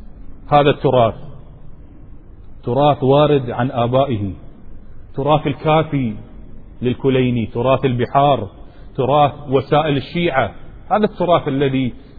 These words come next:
سيخرج به المهدي في آخر الزمان. هذه قيمة معرفتنا الخاصة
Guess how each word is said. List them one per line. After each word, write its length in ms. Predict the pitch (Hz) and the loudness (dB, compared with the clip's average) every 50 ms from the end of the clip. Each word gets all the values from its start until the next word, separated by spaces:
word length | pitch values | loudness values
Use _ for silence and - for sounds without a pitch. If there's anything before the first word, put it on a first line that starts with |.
| - - | -10 -2
سيخرج 480 | - 143 147 170 156 - 165 139 123 107 | 0 4 4 4 2 2 0 0 0 0
به 340 | 131 147 123 139 143 139 - | 0 0 2 2 0 0 0
المهدي 480 | 131 127 120 117 113 101 104 117 135 135 | 0 0 0 0 0 -2 0 0 0 0
في 160 | - 131 127 | 0 -2 -2
آخر 200 | 120 110 - 107 | -4 -4 -4 -6
الزمان. 380 | 101 87 80 76 73 71 69 69 67 - - - - - - - - - - - - | -8 -8 -10 -12 -12 -14 -14 -16 -18 -20 -20 -20 -20 -20 -20 -20 -20 -20 -20 -4 2
هذه 520 | 151 160 180 180 156 151 151 143 135 135 - - - - - - - - - - - | 2 4 4 4 4 4 4 2 0 -2 -6 -10 -14 -16 -16 -16 -18 -18 -16 -6 -2
قيمة 300 | 151 160 156 147 127 - - | 0 0 2 2 0 0 -2
معرفتنا 680 | 135 127 117 107 117 117 113 147 147 - 156 - - | -2 -2 0 0 0 0 0 0 0 2 2 2 2
الخاصة 760 | 110 104 - - 131 135 139 123 - - - 139 127 117 - | 0 0 0 2 4 4 4 4 0 -2 0 0 0 0 0